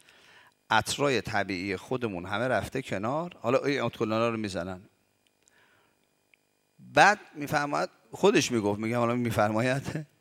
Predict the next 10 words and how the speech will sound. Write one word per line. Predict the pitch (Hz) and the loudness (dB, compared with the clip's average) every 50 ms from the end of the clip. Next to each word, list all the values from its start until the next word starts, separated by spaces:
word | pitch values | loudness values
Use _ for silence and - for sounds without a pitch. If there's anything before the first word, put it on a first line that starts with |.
| _ _ _ _ _ _ - - _ _ _ _ _ _ | _ _ _ _ _ _ -20 -20 _ _ _ _ _ _
خود | - - - - - 160 202 220 | -20 -18 -6 2 6 6 8 8
این | 208 202 202 | 8 6 6
خانم | - - 180 160 180 214 226 | 4 2 2 2 2 2 0
می‌فرمود، | 262 247 - 180 147 139 139 139 151 175 202 240 285 254 - - _ _ _ _ _ _ _ _ _ _ _ _ _ _ _ _ _ _ _ _ _ _ | 0 0 2 2 2 2 2 2 2 0 0 0 -4 -6 -10 -14 _ _ _ _ _ _ _ _ _ _ _ _ _ _ _ _ _ _ _ _ _ _
چی | - - - 190 | -6 -2 0 0
می‌فرمود؟ | 208 190 170 175 165 151 147 147 147 147 147 151 - _ _ _ _ _ _ - _ _ _ _ _ _ _ _ _ _ | 2 2 4 4 4 4 2 0 -4 -6 -8 -10 -14 _ _ _ _ _ _ -20 _ _ _ _ _ _ _ _ _ _
میگو | - 135 160 175 | -6 -4 -2 2
ما | 180 185 | 2 2
اینو | 180 180 | 2 2
گذاشتیم | 165 151 147 131 127 - - - - 180 190 214 226 208 190 | 0 0 0 2 0 0 -2 -4 -6 -8 -8 -8 -10 -14 -16